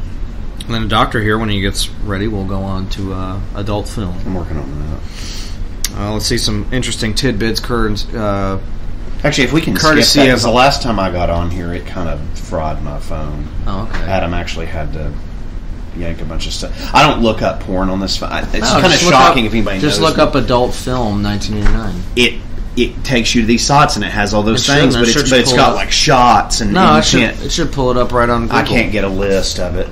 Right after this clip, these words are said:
Speaker 2: It keeps
Speaker 1: Okay.
Speaker 2: pulling
Speaker 1: I
Speaker 2: up.
Speaker 1: can try to find something here in a second. Courtesy of I M D B, we'll get some little movie trivia here on Shocker.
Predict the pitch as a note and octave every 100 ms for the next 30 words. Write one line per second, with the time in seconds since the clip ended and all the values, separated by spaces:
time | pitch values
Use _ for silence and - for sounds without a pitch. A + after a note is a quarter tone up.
0 | - A2+ F#2 G#2+ A2+ A#2 A2 G#2 G2 C3
1 | C3 A2+ F#2+ F2+ F2+ F2+ E2+ F#2 F2 F2+
2 | F2+ F#2+ - - - - - - - -
3 | - - D#3+ D#3+ - D3 B2+ B2 A#2 G#2+
4 | F#2 B2 G2+ F#2+ G#2 - F#2 - - -
5 | - - - G#2 G2+ A2 G2+ - A#2 G#2+
6 | F#2+ F#2 F2+ F2+ E2+ F2 F2 - F#2 F2
7 | F2